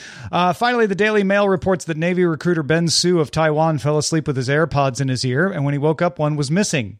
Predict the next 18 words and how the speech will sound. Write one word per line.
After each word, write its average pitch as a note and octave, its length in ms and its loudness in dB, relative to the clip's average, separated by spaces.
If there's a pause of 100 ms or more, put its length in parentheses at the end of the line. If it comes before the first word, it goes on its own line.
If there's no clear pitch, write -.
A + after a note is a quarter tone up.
(300)
He, D#3+ 220 -2
so D#3 240 0
he E3 100 0
tried C#3 320 -2
tracking C3+ 400 -2
it, F3 60 -2
and G#3 120 -4
he D#3 60 -2
could D3 140 -2
hear G#3 180 -2
it D#3 160 -2
beeping, D#3+ 340 0
but E3 140 -4
the D#3+ 80 -6
beeping F#3 480 -2
followed F#3 380 0
him E3 120 0
around. D#3 640 0